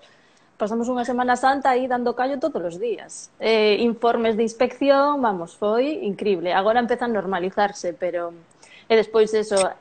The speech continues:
eh, clases virtuais, eh, eu puxenme as pilas facendo vídeos, merquei un croma, e, e vamos aí a tope, sí, sí, sí. <laughs> Entón, o que che digo,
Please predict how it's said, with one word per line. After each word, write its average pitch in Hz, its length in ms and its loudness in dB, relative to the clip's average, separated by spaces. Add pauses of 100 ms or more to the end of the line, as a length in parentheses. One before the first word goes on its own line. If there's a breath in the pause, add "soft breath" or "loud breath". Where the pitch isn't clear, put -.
eh, 190 320 0
clases 220 340 2
virtuais, 233 1120 2 (500)
eh, 208 380 -2
eu 247 80 2
puxenme 226 400 -6
as 208 80 -6
pilas 220 560 0
facendo 220 400 0
vídeos, 254 480 -2
merquei 220 400 0
un 226 160 -2
croma, 277 480 2 (160)
e, 175 640 -4
e 196 100 -2
vamos 180 380 -6
aí 160 320 -4
a 160 80 -4
tope, 180 400 -2
sí, 208 160 -4
sí, 190 240 -4
sí. 190 400 -2
<laughs> 214 160 0
Entón, 247 320 6
o - 20 0
que 247 140 4
che 196 160 2
digo, 196 240 4